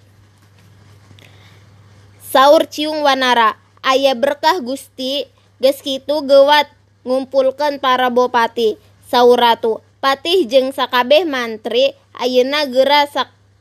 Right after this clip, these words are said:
Sian urang rek ngawaris putra, nu kasep ciung wanara, sarawuh Arya bangga. Ayeuna Asep geura terimakeun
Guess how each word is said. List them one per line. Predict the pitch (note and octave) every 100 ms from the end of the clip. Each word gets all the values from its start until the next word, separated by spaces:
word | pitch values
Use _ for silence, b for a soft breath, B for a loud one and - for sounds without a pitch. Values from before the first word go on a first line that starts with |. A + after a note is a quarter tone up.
| _ _ -
Sian | C4+ C4+ C#4+ B3+
urang | A3 C4+ C4+ C4+
rek | C4 C#4+ C#4+
ngawaris | C4 B3+ B3 B3+ C4+ D#4 - - _ b b -
putra, | C4 C4 C4 A#3 b b -
nu | C4+ C#4
kasep | C4+ B3+ C#4+ C#4+ C4+ _
ciung | - D4 D4+ D4
wanara, | C4+ B3+ A#3+ A#3 G3+ - -
sarawuh | C4+ B3+ C4 C4 D#4 E4+ -
Arya | B3+ B3+ C4+ C4+
bangga. | C4+ A#3+ B3+ C4 B3 A#3 - b b b
Ayeuna | - B3+ C4+ C#4 D4+ C#4+ C4
Asep | C4 C4+ C#4+ D4
geura | B3 B3+ C#4 D4+ B3
terimakeun | C#4 B3 B3+ A3 - - _ _ - C4 C4 B3+ _ D#4 C4+ B3